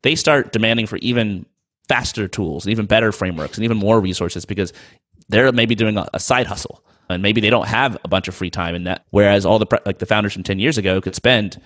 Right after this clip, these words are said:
twenty-four seven working on their startup 'cause they were willing to raise money and quit their jobs. These new breeds of founders are often, like, trying to compress their entire startup life into, I don't know, a few hours a day, a few hours a week even.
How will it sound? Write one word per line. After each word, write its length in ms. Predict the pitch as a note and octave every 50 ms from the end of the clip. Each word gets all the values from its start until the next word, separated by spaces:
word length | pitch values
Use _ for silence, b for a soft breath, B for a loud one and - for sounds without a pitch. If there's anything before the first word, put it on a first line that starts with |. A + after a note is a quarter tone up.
| b b b b b -
twenty-four 380 | - - A#2 G#2+ - - G2+ F2+
seven 460 | - A2+ G2+ G2 G2 F#2+ F#2+ F#2 F#2 - _ _ _ _
working 200 | F#2+ G2 G2 G#2+
on 60 | G2+
their 80 | G2 F#2+
startup 260 | - - G#2 G2 F#2+
'cause 120 | - G2+ F#2
they 80 | G2+
were 80 | G2 F#2
willing 180 | F#2+ G2+ G2+
to 80 | F#2+ G2+
raise 180 | F#2+ F#2+ F#2+ G2+
money 200 | F#2+ F#2 F#2 F#2
and 80 | F2+
quit 120 | - G2+ -
their 80 | F#2
jobs. 380 | F2 G2+ A2 G#2+ G2 F#2 - B B B B B B _
These 140 | - G#2 G#2+
new 120 | B2+ G#3
breeds 240 | A3+ C#3+ A2 G2+ F#2+
of 80 | G2 -
founders 360 | G2 F#2 F#2 G2 A#2+ C3 A2+
are 120 | A2 G2
often, 440 | D2+ B1+ G2+ G#2 - - G#2+ G2 F#2+
like, 160 | F#2+ F#2 F2
trying 160 | - - G#2+ G2
to 60 | -
compress 320 | - F#2 - - G#2 G2 -
their 80 | F#2+
entire 240 | F#2+ G2 G#2+ G2 F#2+
startup 280 | - - F#2+ G2 F2+ -
life 200 | F#2 G2 - -
into, 180 | F#2 F2+ G2 F#2 -
I 140 | F#2+ F#2+ G#2
don't 80 | A2
know, 120 | G#2+ G#2+ A2
a 40 |
few 200 | G#2 - G#2+ A2+
hours 300 | A2 G#2 A2 A2 G#2+ G#2
a 60 | - E2
day, 300 | G2 G#2 G2+ C#2 - -
a 40 |
few 220 | - - G#2 G2+ G2+
hours 480 | G2+ G2 G2 G2 G2 F#2 F#2 - - b b b b b b b -
a 40 | -
week 300 | F#2 G#2 E3 F3 - - -
even. 260 | - F#2+ D#2 C2+ B1+